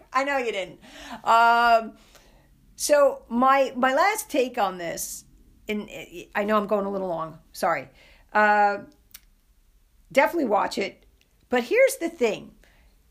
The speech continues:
If you're a little older than that twenties and thirties set that they've been casting, it'd be really interesting to me to do a Love is Blind, which should be called Is Love Blind,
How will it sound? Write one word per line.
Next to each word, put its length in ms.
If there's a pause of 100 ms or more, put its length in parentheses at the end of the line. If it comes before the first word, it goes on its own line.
(140)
If 140
you're 180
a 380
little 440 (100)
older 380
than 140
that 200
twenties 680 (180)
and 220
thirties 440
set 540
that 160
they've 260
been 200
casting, 720 (280)
it'd 20
be 120
really 880
interesting 720
to 160
me 460 (680)
to 140
do 800 (380)
a 80
Love 460
is 300
Blind, 680
which 140
should 180
be 100
called 340
Is 200
Love 180
Blind, 420